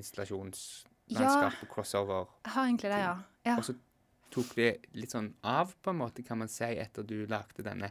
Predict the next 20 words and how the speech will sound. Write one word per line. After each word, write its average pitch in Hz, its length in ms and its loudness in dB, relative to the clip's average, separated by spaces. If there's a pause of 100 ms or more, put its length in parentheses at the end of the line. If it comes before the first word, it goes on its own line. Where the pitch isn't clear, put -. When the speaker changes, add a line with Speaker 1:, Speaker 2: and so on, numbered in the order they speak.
(160)
Speaker 1:
store 107 320 -4 (180)
katten - 640 -4
Speaker 2:
Ja. 262 220 6 (160)
Speaker 1:
i - 60 0
to 139 140 4
tusen 127 240 0
og - 80 -6
atten. - 460 -2
Det - 20 -20
var 123 80 6
Speaker 2:
Jeg 127 120 8
Speaker 1:
på - 60 4
Speaker 2:
vet. 139 60 4
Speaker 1:
mange 127 200 6
måter 120 180 4
det 117 120 2
som 139 80 -4
satte 120 260 -6
deg 110 160 -2
på - 100 -14